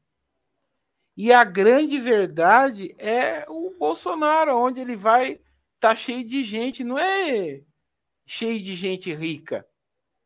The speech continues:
É neguinho correndo na rua com o pé descalço. Então, assim, <laughs> é, é, é, é, esses, esse, essa dupla de palhaço aí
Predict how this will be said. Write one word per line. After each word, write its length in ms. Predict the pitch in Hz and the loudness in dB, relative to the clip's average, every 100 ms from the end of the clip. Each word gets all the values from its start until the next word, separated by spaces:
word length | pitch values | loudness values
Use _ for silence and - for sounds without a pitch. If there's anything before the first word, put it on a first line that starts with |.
| _ _ _ _ _ _ _ _ _ _ _ _ | _ _ _ _ _ _ _ _ _ _ _ _
É 840 | - 247 233 214 208 202 202 196 208 | -8 -4 -2 -2 -2 -4 -4 -4 -4
neguinho 380 | 262 233 294 | -6 -6 -10
correndo 320 | 285 320 311 330 | -4 -4 -2 -2
na 100 | 320 | -2
rua 420 | 247 277 330 320 | -2 -2 -2 -2
com 80 | 330 | -4
o 20 | |
pé 180 | - 220 | -6 -6
descalço. 960 | 214 - 196 180 214 269 269 - 151 143 _ _ _ _ _ _ _ _ _ _ _ _ _ _ _ _ _ _ _ | -6 -10 0 4 4 2 -2 -14 -18 _ _ _ _ _ _ _ _ _ _ _ _ _ _ _ _ _ _ _ _
Então, 180 | 147 269 | -4 -4
assim, 600 | 302 285 254 190 147 _ | -4 -6 -8 -8 -14 _
<laughs> 220 | 180 190 | -10 -4
é, 180 | 214 - _ _ - | -4 -4 _ _ -6
é, 500 | 175 170 180 180 175 | -4 -2 0 0 -2
é, 440 | 156 180 165 165 | -2 -4 -4 -4
é, 520 | 170 170 170 147 101 - | -4 -2 -2 -4 -10 -12
esses, 500 | 175 185 233 214 175 | -10 -10 -14 -16 -12
esse, 380 | 185 185 - 185 | -10 -10 -10 -8
essa 260 | 185 202 | -6 -8
dupla 300 | 185 233 240 | -8 -8 -8
de 100 | 214 | -8
palhaço 720 | - 190 165 160 175 175 - | -6 -2 0 2 2 0 -4
aí 420 | 143 170 247 220 | -10 -8 -8 -12